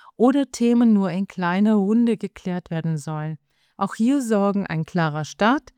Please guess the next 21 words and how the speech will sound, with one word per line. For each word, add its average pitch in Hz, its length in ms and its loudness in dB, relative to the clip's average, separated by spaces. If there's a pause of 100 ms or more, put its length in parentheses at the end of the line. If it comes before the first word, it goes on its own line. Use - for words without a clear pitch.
(320)
ein 160 120 -4
knackiges 220 840 -4
Ziel 226 400 0 (360)
und 233 260 4
ein 208 160 6
bewusster 190 560 0
Abschluss 202 580 -4
für - 240 -10
echte 190 320 -8
Effizienz. 160 920 -8 (380)
Digitale 190 680 0
Tools 254 480 -2 (320)
können 202 300 4
zusätzlich 240 560 2
unterstützen, 214 880 0
Ergebnisse 202 680 4
zu - 140 -4
dokumentieren 185 840 0 (320)
und 208 180 2
Verantwortlichkeiten 180 1300 0 (360)
festzuhalten. 151 840 -8